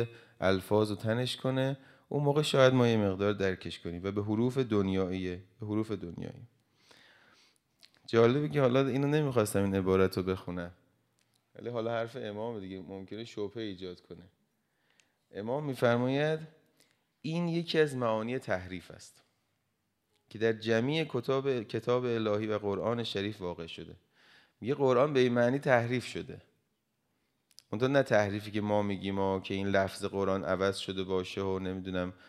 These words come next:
آیات جا به جا شده باشه، نه، میگه اصلاً این اون نیست، خیلی فاصله داره با اون حقیقت اصلی، ازلی و ذاتی که در نزد خدا بوده. انقدر متفاوته که ما می‌تونیم بگیم تحریف شده، منتها نه تحریف معنای منفیش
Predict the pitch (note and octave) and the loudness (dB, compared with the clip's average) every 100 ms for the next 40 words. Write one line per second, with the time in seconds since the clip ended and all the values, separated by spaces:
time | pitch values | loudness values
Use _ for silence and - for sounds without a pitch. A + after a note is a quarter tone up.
0 | - - F#2 F#2 F#2 F#2 F#2 F#2 F#2 E2+ | -20 -2 4 6 6 4 4 2 2 0
1 | F2 F2+ F2 F2+ F2 G2 G2+ E2 E2+ - | -2 -4 -4 -4 -4 -2 0 0 -2 -18
2 | - - - A#2 E3 D3 D3 D#3+ - D3+ | -20 -20 -12 -2 4 4 4 2 2 2
3 | E3+ - F#3+ G3+ C#3 G2 F#2 F#2 - - | 2 2 4 4 4 2 0 -6 -14 -18
4 | - _ _ - - E3 F3 C3 - G2+ | -20 _ _ -6 4 6 6 4 6 6
5 | G2 F#2 F2+ F2+ F#2 F2+ F2+ F#2 F#2+ G2 | 6 2 0 2 2 2 2 2 2 0
6 | F#2+ G2+ F#2 G2+ - - G2 F#2+ - - | 0 0 0 -2 -2 -2 -2 -2 -4 -4
7 | F#2+ - F#2 F2+ F#2 F2+ F#2+ F#2+ F#2 F#2 | -4 -2 -2 0 -2 -2 -4 -6 -4 -2
8 | F2+ F2 F#2 F#2 F2 - G#2 G2 F#2 F#2 | -2 -2 -2 0 -2 -6 -6 -4 -2 -2
9 | F#2 F2+ F2+ F2+ F#2 F2 F#2 F2 F2+ F2 | -2 -4 -6 -10 -8 -4 -4 -4 -8 -10
10 | E2 - _ _ _ _ - A#2 A#2+ C3+ | -12 -16 _ _ _ _ -4 0 6 8
11 | D#3+ D#3 C3+ B2+ A2 - A2 A#2 C3 D3+ | 8 6 2 4 4 6 6 4 2 -2
12 | D3+ C#3 C3+ C3 C3 B2+ B2+ B2 F#2+ F#2+ | -2 0 -2 -2 -2 -2 -2 0 0 0
13 | F#2+ - G2+ G#2+ B2 C#3 C#3 B2 G#2 G#2 | -2 -2 -2 0 2 2 2 2 2 -2
14 | G#2 G#2+ G#2 G#2 G#2 G2+ G2 - F#2+ - | -6 -6 -4 -6 -6 -6 -8 -8 -8 -10
15 | - | -14